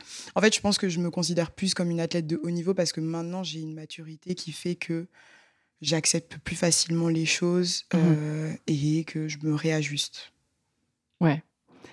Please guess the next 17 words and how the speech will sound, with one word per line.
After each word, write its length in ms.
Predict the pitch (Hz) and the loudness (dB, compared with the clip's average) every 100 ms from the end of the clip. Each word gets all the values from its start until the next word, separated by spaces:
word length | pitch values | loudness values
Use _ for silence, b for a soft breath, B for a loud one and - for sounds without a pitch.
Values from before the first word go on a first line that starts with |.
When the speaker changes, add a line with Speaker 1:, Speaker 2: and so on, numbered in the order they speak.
| B | B
Speaker 2:
Ça, 380 | - - 147 107 | -8 0 2 2
c'est, 280 | - 165 147 | 4 4 4
c'est, 220 | 143 156 | 2 2
c'est 180 | 147 170 | 4 4
fou 220 | - - | 2 4
de 40 | 240 | 6
se 100 | 190 | 8
dire 280 | 180 202 - | 8 6 6
que 260 | 165 156 | 8 8
finalement, 420 | 147 - 160 175 190 | 6 4 6 6 6
il 140 | 156 | 4
faut, 260 | - 170 170 | 4 4 6
euh, 280 | 156 143 143 B B B B B _ _ - | 6 4 0 B B B B B _ _ 0
passer 240 | 156 - 180 | 2 4 6
par 140 | 151 | 8
des 100 | 151 | 8
moments 380 | 160 165 165 | 8 8 8